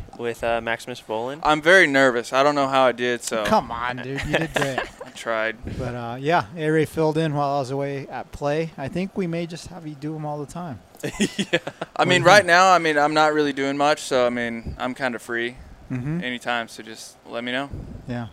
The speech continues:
Speaker 3: But, uh, anyway, guys, we'll talk to you next week. And, uh, what do they say? Keep your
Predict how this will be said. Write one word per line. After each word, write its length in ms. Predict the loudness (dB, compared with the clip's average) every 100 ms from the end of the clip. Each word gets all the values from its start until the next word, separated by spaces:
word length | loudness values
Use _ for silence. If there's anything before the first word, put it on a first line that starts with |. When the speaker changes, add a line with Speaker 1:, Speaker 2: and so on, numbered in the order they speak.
| -20 _ _ _ _ -20 _
Speaker 3:
But, 140 | -4 -2
uh, 60 | -2
anyway, 300 | 0 2 4
guys, 260 | 6 4 2
we'll 80 |
talk 300 | 2 2 2 -2
to 100 | -6
you 160 | -4
next 360 | -4 -6 -8 -6
week. 240 | -6 -6 -12 -16
And, 320 | -10 -8 -8
uh, 280 | -8 -6 -8 -10 -18 _ _ _ _ _ _ _ _ _ _ _ _ _ _ _
what 120 | -8
do 60 | -6
they 80 |
say? 280 | -6 -6 -8 -10
Keep 240 | -16 -12
your 200 | -10 -10